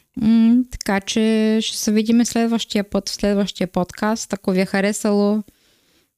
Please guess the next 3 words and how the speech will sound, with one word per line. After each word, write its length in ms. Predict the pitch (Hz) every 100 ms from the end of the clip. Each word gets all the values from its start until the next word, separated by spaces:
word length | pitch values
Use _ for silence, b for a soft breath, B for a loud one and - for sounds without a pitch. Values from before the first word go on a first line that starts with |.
| _
лайкове, 600 | - 170 - 175 175 175 185 _ _ _ _
коментари, 920 | - 226 175 165 170 175 170 170 175 - b b b -
абонаменти. 1160 | 233 214 190 170 190 190 - 180 170 170 175